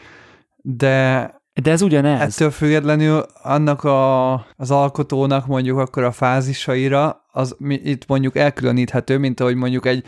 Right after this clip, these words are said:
Speaker 1: festőnek is lehetnek, ö, korszakai, ugyanígy a Jürgen Tellernek is akkor volt mondjuk egy analóg korszaka, meg most van egy iPhone-os korszaka,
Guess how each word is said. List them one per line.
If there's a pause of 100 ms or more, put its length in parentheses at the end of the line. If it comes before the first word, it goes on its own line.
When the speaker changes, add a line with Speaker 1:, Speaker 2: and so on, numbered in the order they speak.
(180)
Speaker 1:
festőnek
is
lehetnek,
ö,
korszakai, (380)
ugyanígy
a
Jürgen
Tellernek
is
akkor
volt
mondjuk
egy
analóg
korszaka,
meg
most
van
egy
iPhone-os
korszaka,